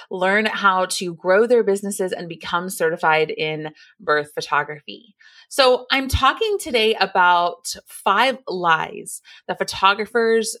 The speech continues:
tell themselves that are keeping them from ten K months. And the reason I wanted to talk about this today is because in our student groups for the Beauty and Birth Photography course and certification, in Marketing School for Photographers,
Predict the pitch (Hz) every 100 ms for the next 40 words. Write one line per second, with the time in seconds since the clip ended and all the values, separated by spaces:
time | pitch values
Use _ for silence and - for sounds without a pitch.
0 | _ - 240 294 254 202 196 160 151 160
1 | 160 - - - - 202 196 - - 277
2 | 285 214 175 165 156 160 160 _ - 175
3 | - 165 160 160 156 147 139 - - -
4 | - - - - - - 220 226 226 320
5 | 403 381 254 208 202 185 185 - 165 180
6 | 170 170 175 - 170 165 160 170 165 -
7 | 180 202 175 160 - _ 220 247 262 285
8 | 285 196 - - 190 185 175 165 160 -
9 | - 170 160 156 - - - 185 202 208
10 | 208 185 170 - - 165 160 170 - 160
11 | 151 156 - 165 156 151 - - 170 156
12 | 165 156 156 - - _ 240 233 196 185
13 | 196 180 - 175 175 170 165 160 160 160
14 | 160 156 156